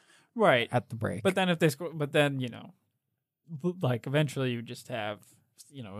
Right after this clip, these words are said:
Speaker 1: okay, it goes in extra time.
Speaker 2: Well,
Speaker 1: This
Speaker 2: no,
Speaker 1: time,
Speaker 2: yeah,
Speaker 1: and
Speaker 2: I mean,
Speaker 1: somebody
Speaker 2: I,
Speaker 1: wins
Speaker 2: I
Speaker 1: it,
Speaker 2: just bring
Speaker 1: but
Speaker 2: that up 'cause I like the way that that ended, even though I'm generally a proponent
Speaker 1: <laughs>
Speaker 2: of, like, them not having away goals, but
Speaker 1: Yeah. I just think that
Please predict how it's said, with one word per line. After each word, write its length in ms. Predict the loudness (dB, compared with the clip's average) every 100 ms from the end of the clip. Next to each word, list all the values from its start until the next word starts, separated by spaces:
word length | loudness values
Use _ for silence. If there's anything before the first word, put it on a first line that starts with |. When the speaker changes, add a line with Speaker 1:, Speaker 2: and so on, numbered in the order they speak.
| -4
Speaker 1:
okay, 180 | -4 -6
it 20 | -4
goes 180 | -6
in 80 | -2
extra 320 | -2 -2 -6
time. 320 | -12 -10 -8 -2
Speaker 2:
Well, 100 | 4
Speaker 1:
This 40 |
Speaker 2:
no, 160 | 8 10
Speaker 1:
time, 60 | 10
Speaker 2:
yeah, 60 |
Speaker 1:
and 40 | 8
Speaker 2:
I 40 |
mean, 60 | 6
Speaker 1:
somebody 260 | 2 2
Speaker 2:
I, 40 | 2
Speaker 1:
wins 120 | 6
Speaker 2:
I 20 |
Speaker 1:
it, 40 | 6
Speaker 2:
just 120 | 6
bring 120 | 6
Speaker 1:
but 40 | 8
Speaker 2:
that 40 | 8
up 100 | 6
'cause 140 | 6
I 60 | 6
like 240 | 6 6
the 80 | 6
way 100 | 6
that 140 | 6
that 140 | 6 6
ended, 260 | 6 4 2
even 160 | 2
though 120 | 4 6
I'm 180 | 6
generally 340 | 4 4 6 6
a 40 |
proponent 420 | 4 4 6 8
Speaker 1:
<laughs> 60 | 8
Speaker 2:
of, 500 | 10 8 6 -2 -16 -18 -6
like, 400 | -4 -4 -6 -20 _ _ _ _ _ _ _ _ -14 -14 _
them 380 | 2 4 4 2
not 220 | 0 -2
having 280 | 0 2 4
away 220 | 4 4
goals, 280 | 4 0 -2
but 220 | -6 -10 -10 _ _ _ _ _
Speaker 1:
Yeah. 180 | -14 -14 -16 _ _ _ _ _ _
I 120 | -2
just 300 | 0 0 -4 -2
think 280 | -2 -2 -2
that 220 | -4